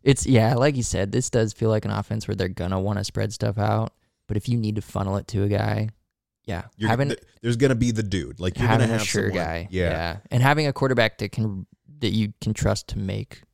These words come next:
Speaker 1: a difficult throw,
Speaker 2: Yeah.
Speaker 1: or to put it exactly where it needs to. And we saw some of those throws, like,
Speaker 2: Sure.
Speaker 1: they were putting balls exactly where they needed to, where it was like, "That's a tight window in the wind,"
Speaker 2: Yeah.
Speaker 1: but they were, they were hitting on some of 'em, so.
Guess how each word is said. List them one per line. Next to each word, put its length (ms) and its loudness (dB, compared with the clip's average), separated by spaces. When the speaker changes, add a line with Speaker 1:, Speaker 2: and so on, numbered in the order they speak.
Speaker 1:
a 80 -4
difficult 440 -6
throw, 440 -10
Speaker 2:
Yeah. 180 -4
Speaker 1:
or 60 -4
to 80 0
put 240 4
it 100 0
exactly 400 -6
where 120 -8
it 40 -14
needs 280 -12
to. 100 -6
And 80 -2
we 80 -2
saw 180 0
some 160 -4
of 80 -2
those 160 -4
throws, 460 -4
like, 80 -6
Speaker 2:
Sure. 160 0
Speaker 1:
they 40 4
were 80 4
putting 380 0
balls 380 -2
exactly 420 -2
where 80 -4
they 100 -2
needed 340 -6
to, 160 -8
where 120 -4
it 60 -4
was 100 -4
like, 140 -2
"That's 180 -4
a 60 -2
tight 300 -2
window 580 -2
in 160 4
the 80 6
wind," 560 -2
Speaker 2:
Yeah. 140 2
Speaker 1:
but 80 0
they 80 6
were, 180 2
they 140 2
were 100 4
hitting 260 0
on 180 -8
some 160 -8
of 120 -8
'em, 200 -4
so. 180 -8